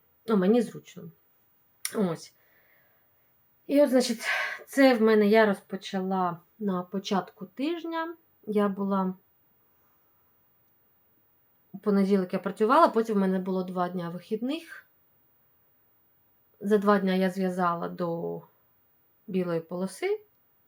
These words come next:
І от вчора і, і сьогодні я оце зв'язала тільки білу <laughs> полосу і жовту. Ну, вихідний у будь-, у вихідний день, коли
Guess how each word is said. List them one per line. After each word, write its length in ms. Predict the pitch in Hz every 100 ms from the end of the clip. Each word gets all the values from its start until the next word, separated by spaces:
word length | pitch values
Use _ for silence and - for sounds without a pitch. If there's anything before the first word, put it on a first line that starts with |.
| _ _ _ _ _ _ _
І 160 | 220 240
от 100 | 233
вчора 360 | - 214 202
і, 140 | 190 180 - 185 180
і 40 |
сьогодні 480 | 180 190 220 262 220
я 140 | 175 196
оце 240 | 196 190
зв'язала 380 | 175 165 180 190
тільки 320 | 180 170 180
білу 200 | 170 190 - 202
<laughs> 160 | - -
полосу 440 | - - - 302 262
і 160 | 240
жовту. 600 | 214 175 175 - - 196 - - - _ -
Ну, 200 | 262 277 _ -
вихідний 460 | 190 202 208 233
у 80 | 226
будь-, 280 | 185 190 196
у 220 | 196 185
вихідний 600 | 180 196 208 185 175 170 214
день, 220 | 285 302
коли 260 | - 214